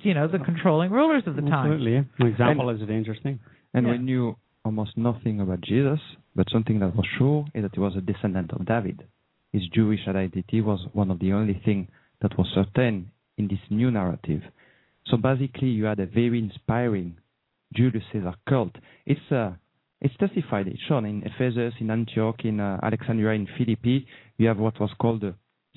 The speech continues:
Speaker 3: Caesare, temples dedicated to Caesar. But actually, it was more than that. Caesar was not one more god. Caesar, unlike all, unlike all the other gods, had his statues in every single temple,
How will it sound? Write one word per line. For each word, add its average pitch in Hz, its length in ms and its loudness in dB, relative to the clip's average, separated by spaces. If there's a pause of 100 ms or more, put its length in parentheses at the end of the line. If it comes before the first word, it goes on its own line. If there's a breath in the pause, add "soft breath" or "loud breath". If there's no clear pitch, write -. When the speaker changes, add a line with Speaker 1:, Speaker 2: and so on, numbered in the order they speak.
(120)
Speaker 3:
Caesare, 120 580 -2 (600)
temples 127 360 -2 (100)
dedicated 110 520 -6
to - 80 -6 (120)
Caesar. 104 260 -6 (440 soft breath)
But - 160 2
actually, 151 340 0
it 107 80 -8
was 98 180 -4
more 131 240 0
than 92 220 -6
that. 87 200 -6 (300)
Caesar 131 180 2
was 113 180 0
not 110 140 0 (120)
one 113 520 2
more 101 280 4
god. 117 320 0 (960)
Caesar, 131 220 0
unlike 101 380 -2 (120)
all, 151 300 2 (580)
unlike 120 300 0 (100)
all 151 160 2
the 139 120 -4
other 101 260 -4
gods, 120 300 -2 (280)
had 113 160 -2
his 104 140 -2
statues 113 400 -2 (260)
in 113 180 0 (100)
every 120 400 2
single 104 280 -2 (100)
temple, 117 440 0